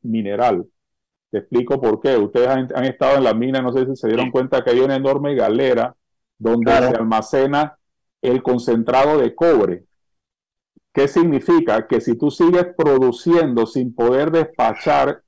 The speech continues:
Speaker 1: ese concentrado de cobre, el concentrado de cobre de esta mina va a llegar a Penonomé.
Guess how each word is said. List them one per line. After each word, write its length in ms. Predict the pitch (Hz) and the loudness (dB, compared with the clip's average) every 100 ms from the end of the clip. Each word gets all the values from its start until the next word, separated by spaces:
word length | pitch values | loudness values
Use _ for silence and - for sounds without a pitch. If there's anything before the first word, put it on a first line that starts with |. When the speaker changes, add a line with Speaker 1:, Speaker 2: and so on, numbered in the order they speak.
| - | -6
Speaker 1:
ese 240 | 143 160 | -2 -2
concentrado 720 | 160 139 127 117 120 139 156 156 | 0 -2 -2 -2 0 2 2 2
de 140 | 127 | 0
cobre, 460 | - 165 127 120 127 | 2 2 4 2 0
el 100 | 120 | -4
concentrado 680 | 127 120 123 117 135 143 160 | -2 -4 -4 -2 0 0 2
de 160 | 143 - | 0 0
cobre 260 | 147 151 | 0 2
de 60 | 143 | 0
esta 180 | 139 139 | -2 -2
mina 300 | 143 147 143 | -2 -2 0
va 100 | 131 | 0
a 40 | |
llegar 320 | 139 135 139 | 0 0 2
a 100 | 143 | 0
Penonomé. 640 | 127 113 107 104 147 143 | 0 -2 -2 -4 -2 -4